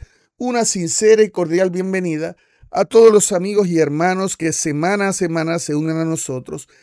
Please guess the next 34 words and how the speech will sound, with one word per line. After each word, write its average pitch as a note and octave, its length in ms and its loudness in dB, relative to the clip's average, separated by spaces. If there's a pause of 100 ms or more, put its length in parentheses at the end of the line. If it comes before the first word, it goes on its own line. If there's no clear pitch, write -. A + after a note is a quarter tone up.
(240)
en A3 220 2
este A#3+ 280 0
su F3 160 -2
espacio F#3+ 580 -2
radiofónico, D#3 1080 -2 (420)
la E3 300 6
Universidad D#3 1200 2 (120)
Bíblica E3 880 -2
del C#3 320 -4
Aire. B2+ 460 -8 (480)
Tanto F3+ 520 2
para D3+ 220 2
el C#3 60 -2
profesor D#3 540 -4
y E3+ 60 -6
pastor E3+ 560 -4
Javier D3+ 440 2
Díaz F3+ 420 -6 (440)
como A#3+ 240 0
para G3+ 220 2
este G3+ 280 0
servidor E3+ 600 0
Juan E3+ 240 0
Valera, C#3 460 -2 (360)
es A3 240 2
un A#3 100 0
inmenso G#3 460 0
gozo G3+ 300 0
y - 20 -10
privilegio G3+ 640 0
poder F#3 340 -2
compartir F#3+ 540 -4
con G3+ 160 -2
ustedes D#3 520 -6